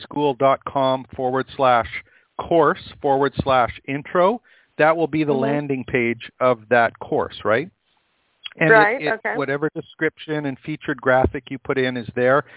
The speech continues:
Speaker 1: Um, and then, uh, by default, it shows what the lessons and topics are for the co-, that course. And there's a green button there. If you've set it up as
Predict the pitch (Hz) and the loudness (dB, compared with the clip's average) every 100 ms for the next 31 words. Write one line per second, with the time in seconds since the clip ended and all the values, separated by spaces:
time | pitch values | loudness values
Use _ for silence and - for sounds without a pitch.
0 | - - _ - 127 127 131 - 147 151 | -20 -20 _ 0 0 0 -4 -6 -4 0
1 | 151 151 151 - - _ _ _ 147 135 | 2 0 -2 -16 -20 _ _ _ 0 2
2 | 131 117 151 143 139 - 156 151 - 143 | 2 4 4 4 0 0 2 2 0 -12
3 | - 156 147 139 - 135 135 135 _ 139 | -4 -2 0 -2 -6 -2 0 0 _ 0
4 | 131 120 123 139 - 147 131 - 123 - | 0 0 0 0 -2 -6 -10 -10 -4 2
5 | 139 135 147 - 131 127 147 - 139 127 | 2 2 -6 -6 0 0 0 -4 -6 -4
6 | 120 - - - 123 - - 156 175 - | -4 -6 -8 0 0 0 0 2 2 0
7 | - - _ - 139 143 151 131 143 180 | -16 -20 _ -6 0 0 0 -2 0 0
8 | 185 170 185 151 131 123 117 170 _ _ | 2 2 2 0 -6 -4 -2 -4 _ _
9 | _ _ - 123 - 135 - 156 156 151 | _ _ -6 -6 -6 -10 -2 2 4 4
10 | 143 143 - 127 123 | 2 2 -4 -2 -2